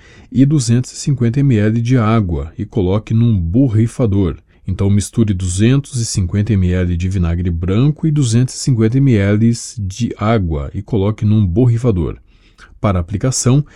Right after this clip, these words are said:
basta retirar todas as roupas do armário e passar o líquido por todo o local com o uso de um pano limpo.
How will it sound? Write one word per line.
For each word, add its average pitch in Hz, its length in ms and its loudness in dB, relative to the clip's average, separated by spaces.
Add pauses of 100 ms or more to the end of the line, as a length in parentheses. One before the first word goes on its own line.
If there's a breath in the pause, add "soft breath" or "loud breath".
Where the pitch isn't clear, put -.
(540 loud breath)
basta 104 480 0
retirar 95 440 -2
todas 92 320 -4
as 85 100 -4
roupas 85 400 -4
do 80 100 -6
armário 110 540 2
e 135 80 2
passar 120 640 -2
o 110 120 2
líquido 110 540 0
por 120 300 0
todo 117 340 -2
o - 20 2
local 101 560 -2
com 117 360 0
o 101 160 0
uso 98 280 -2
de 101 120 0
um 107 80 0
pano 101 360 0
limpo. 95 540 0